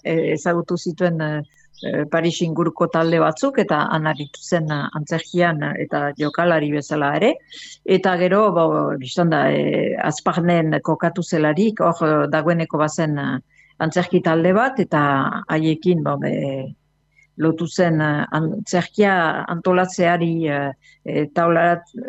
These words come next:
taula gaineat, eh, jartzeari, hor, eh, gero gut,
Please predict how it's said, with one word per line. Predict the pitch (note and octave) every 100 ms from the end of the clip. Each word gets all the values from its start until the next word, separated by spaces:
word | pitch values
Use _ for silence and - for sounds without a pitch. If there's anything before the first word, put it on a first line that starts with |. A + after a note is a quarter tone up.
| -
taula | - E3+ E3+ E3+ D#3+ D#3
gaineat, | E3+ E3+ F#3 F3+ -
eh, | D3+ D3+ D3+ - D#3+
jartzeari, | E3+ - F3+ E3+ E3+ D3+ - - -
hor, | F#3 E3+ D#3+
eh, | D3+ D3 D3 D3 D3 F3+ _ - - -
gero | F3+ G3 F#3 E3 D#3 D#3 E3
gut, | F3+